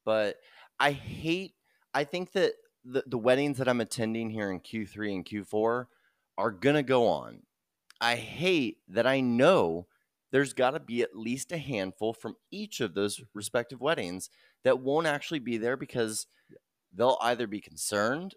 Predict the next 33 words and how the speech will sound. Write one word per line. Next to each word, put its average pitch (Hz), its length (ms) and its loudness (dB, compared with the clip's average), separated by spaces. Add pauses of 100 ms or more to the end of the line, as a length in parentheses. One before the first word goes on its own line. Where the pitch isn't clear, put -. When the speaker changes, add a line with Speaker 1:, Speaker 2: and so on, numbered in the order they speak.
(140)
Speaker 1:
they'll 95 380 -2
either 90 200 -6
be 80 180 -12
in 76 160 -12
lockdown, 147 680 -4 (320)
or 165 420 2 (280)
worse 147 280 0
yet, 190 320 -2
they 147 60 -2
might 147 180 0
be 127 100 -10
hospitalized 127 960 0
Speaker 2:
Mm-hmm. 107 60 0
Speaker 1:
or 78 260 -2
deceased 90 720 -6
or, 73 320 -6 (320)
Speaker 2:
Yeah. 104 100 -20 (180)
Speaker 1:
you 175 100 -4
know, 117 260 2
any 156 180 -4
variety 151 460 -6
of 65 120 -10
things. 52 560 -12
Speaker 2:
Yeah. - 80 -20 (760)
Stuff. - 220 -20 (1120)
Speaker 1:
I 117 100 0
digress. 73 720 -4
Let's, - 360 -10
let's 90 160 -12
keep - 200 -12
it - 100 -20
positive. 71 540 -8
Speaker 2:
<laughs> 135 100 -20